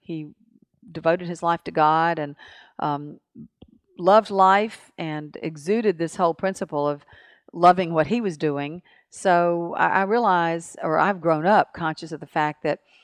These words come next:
we aren't guaranteed any certain lifespan. We should make the most of it and enjoy what we're doing. Um, and that's, um, the legacy my father left me, along with a lot of his books.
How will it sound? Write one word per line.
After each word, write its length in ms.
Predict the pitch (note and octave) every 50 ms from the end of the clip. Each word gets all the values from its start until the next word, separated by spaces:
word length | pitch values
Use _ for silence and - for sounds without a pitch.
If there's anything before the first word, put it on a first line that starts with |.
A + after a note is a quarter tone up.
| _ _ _ _ _ _ _ - - C#4+ C4+ _
we 200 | - F#3 G3 G3
aren't 220 | F3+ F3 E3 - E3
guaranteed 480 | D#3 F3 F3 E3 D#3+ D#3 E3+ E3 D3+
any 340 | D#3 D#3+ D#3+ D#3 D3 C#3+ C#3+ - _ _ _ _ _ _ _ _ _ _
certain 300 | - - F3 C#3 C#3 C#3+
lifespan. 680 | C#3+ C#3 C#3+ C#3+ - - - - C#3+ A#2 - - D#3 - _ _
We 120 | - D#3+
should 360 | D#3 - - F3+ E3+ D#3+ D#3+ - _ _ _ _ _ _ _ _ -
make 200 | E3 D#3+ D3 -
the 60 | -
most 320 | D3 D3 C#3+ C#3+ C3+ - -
of 140 | D3+ C#3 C#3
it 100 | C#3 C#3
and 120 | C#3 C#3
enjoy 320 | C#3+ C#3+ C#3 D3+ D3 C#3+
what 160 | C#3 C#3+ - -
we're 100 | C#3+ C#3+
doing. 320 | D3+ D3 C#3 C3+ C3+ C#3 - - _ - - _ _ _ _ -
Um, 360 | D#3 C#3+ C3+ C3+ C#3 C#3 - _ _ _ _ _ _ _ _ _ _ _ _ -
and 140 | D#3+ D3+ D#3+
that's, 320 | F#3+ G3+ G#3 - - - G3
um, 320 | E3+ D#3+ D#3+ D#3+ D#3 - _ _ _ _
the 120 | - E3
legacy 500 | D#3 E3+ F3 F#3 G3 F3 - F3+ F3 E3 _ _
my 160 | - E3+ E3+
father 320 | E3 - F3+ F3 D#3+ D#3+ D3+
left 220 | E3 G3 G3 -
me, 100 | - -
along 320 | - G3+ A#3+ D#4 F4 F4
with 140 | B3+ A3 G3+
a 60 | G3+
lot 180 | F3 F3+ G3 F#3+
of 100 | F3+ D#3
his 160 | E3+ D#3+ D3
books. 600 | D3+ C#3+ - D#3 D3 - - - - - - -